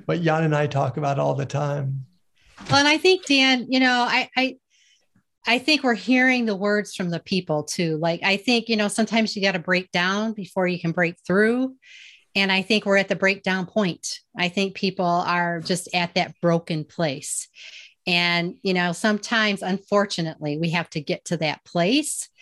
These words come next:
Speaker 2: Um, and I, and I have said to Michelle from the beginning, if the pandemic did anything for us, it's about moving us to where we need to be. We would never take the actions that we're gonna take now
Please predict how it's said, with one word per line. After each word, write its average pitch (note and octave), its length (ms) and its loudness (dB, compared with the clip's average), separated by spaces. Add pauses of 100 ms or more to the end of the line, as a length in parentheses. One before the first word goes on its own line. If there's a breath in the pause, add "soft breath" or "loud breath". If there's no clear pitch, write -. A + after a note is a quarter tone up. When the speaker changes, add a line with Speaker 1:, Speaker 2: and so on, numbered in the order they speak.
(400 loud breath)
Speaker 2:
Um, F#3 200 0
and G3 120 2
I, A#3 440 4
and G#3+ 120 2
I A3 100 2
have B3 160 0
said A#3 180 0
to G#3+ 60 0
Michelle A3+ 400 2
from A3 380 -2
the G3+ 100 0
beginning, G3+ 600 0
if F3+ 100 -6
the G3+ 80 -2
pandemic G#3 520 0
did G#3 200 -2
anything A#3 540 0
for G#3+ 240 0
us, - 340 -10 (540 loud breath)
it's G#3 160 2
about G#3+ 260 2
moving A3 360 4
us F#3+ 200 -2
to G3 100 -4
where G3 180 0
we F#3+ 120 -2
need F#3+ 200 0
to - 80 -6
be. D#3 280 0
We F3+ 120 0
would F#3 140 0
never G3 720 2 (100)
take G3 240 -2
the G3+ 120 -4
actions F3+ 420 -4
that F3+ 120 -2
we're F3 140 -2
gonna F3 160 0
take E3+ 300 -4
now F3+ 420 0